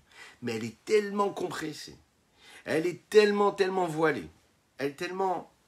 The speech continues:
contractée que, en réalité, on ne la sent pas.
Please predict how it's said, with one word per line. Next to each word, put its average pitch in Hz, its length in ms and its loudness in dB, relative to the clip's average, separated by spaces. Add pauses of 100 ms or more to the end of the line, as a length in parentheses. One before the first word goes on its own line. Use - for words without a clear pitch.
(480)
contractée 202 760 -4 (800)
que, - 260 -8
en 104 100 -10
réalité, 110 720 -4 (1160)
on 110 80 -8
ne 98 80 -6
la 85 120 -6
sent 85 200 -6
pas. - 220 -14